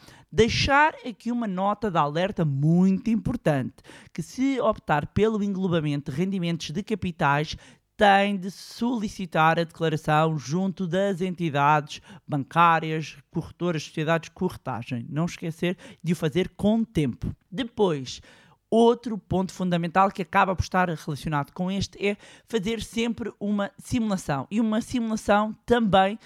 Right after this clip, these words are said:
ah, ah, nomeadamente para quem está em casal, se, eh, compensa mais a entrega conjunta ou separada.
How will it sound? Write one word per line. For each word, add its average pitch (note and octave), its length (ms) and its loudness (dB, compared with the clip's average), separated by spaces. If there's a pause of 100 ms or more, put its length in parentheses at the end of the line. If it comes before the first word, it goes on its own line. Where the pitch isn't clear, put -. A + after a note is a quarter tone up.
(320)
ah, F3+ 560 2
ah, E3 40 -4
nomeadamente F#3 800 -2
para F3+ 180 2
quem F3 120 -4
está D3+ 240 0
em D3+ 60 -2
casal, F3 500 4
se, G3+ 380 -6
eh, F3 160 0
compensa F3+ 500 -2
mais D3 380 2
a E3+ 60 -4
entrega D#3+ 360 0
conjunta F#3 640 -2 (380)
ou G3 120 2
separada. B2+ 560 -4